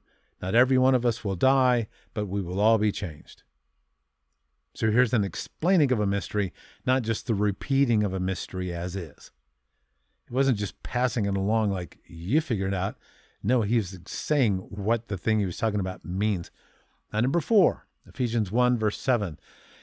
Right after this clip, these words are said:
"In him we have redemption through his blood, the forgiveness of trespasses according to the riches of his grace, which he lavished upon us in all wisdom and insight, making known to us the mystery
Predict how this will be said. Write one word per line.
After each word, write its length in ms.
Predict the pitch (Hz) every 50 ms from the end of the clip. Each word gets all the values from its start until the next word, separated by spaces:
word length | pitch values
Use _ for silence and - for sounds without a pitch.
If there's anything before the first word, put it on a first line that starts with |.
| _ _
"In 120 | - 147 147
him 220 | 143 185 214 220
we 100 | 208 170
have 200 | 147 151 143 123
redemption 460 | 113 110 117 127 131 - - 135 120
through 200 | 110 - 165 160
his 180 | 127 117 101 90
blood, 460 | 85 - 127 165 185 185 180 165 139 - _ _ _ - _ _ -
the 80 | 127
forgiveness 520 | 117 - - 113 113 160 165 156 135 - -
of 120 | 107 90
trespasses 680 | - - 147 143 - - - 120 117 117 - 120 104
according 420 | 107 104 - - 208 220 202 185 147
to 100 | - 123
the 100 | 107 98
riches 340 | 90 101 98 - 98 85 95
of 80 | 78
his 160 | 82 85 -
grace, 540 | - - 143 143 143 143 135 131 - - - - _ _ _ _ _ _ _ _ -
which 220 | 202 214 - -
he 140 | - 156 143
lavished 540 | 123 120 113 117 120 117 120 104 - - -
upon 320 | - - - 147 147 127
us 300 | 113 107 107 107 - - - _ - - _ _ _ _
in 160 | 156 160 170
all 200 | 156 123 120 113
wisdom 500 | 110 123 147 151 143 - 160 151 151 156
and 380 | 107 101 117 135 156 180 185 165
insight, 720 | 123 117 120 117 110 - - 107 98 101 107 123 - - - _ _ _ _ _ _ _
making 720 | - 90 92 104 123 147 165 160 - - 165 165 165 160 151
known 440 | 139 135 135 139 143 143 147 147 127
to 400 | - - 147 139 135 143 156 -
us 400 | - 113 113 120 120 - - -
the 180 | - - 92
mystery 880 | 98 98 101 120 147 147 - - - - 104 95 90 87 87 87 87